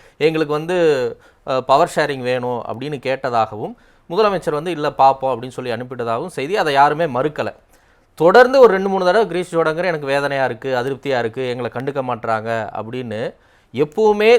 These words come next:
திமுக ரெண்டாயிரத்தி இருபத்தி ஒண்ணு தேர்தல் எடுத்துக்கிட்டோம்னா கூட பிப்ரவரி இருபத்தி ரெண்டாம் தேதியோ இருபத்தி ஆறோ,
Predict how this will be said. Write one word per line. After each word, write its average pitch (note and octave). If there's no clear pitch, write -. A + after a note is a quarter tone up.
திமுக G3
ரெண்டாயிரத்தி F3
இருபத்தி F#3+
ஒண்ணு D#3+
தேர்தல் C#3
எடுத்துக்கிட்டோம்னா A#2+
கூட C#3
பிப்ரவரி E3
இருபத்தி C#3
ரெண்டாம் D3
தேதியோ C#3+
இருபத்தி D#3
ஆறோ, C3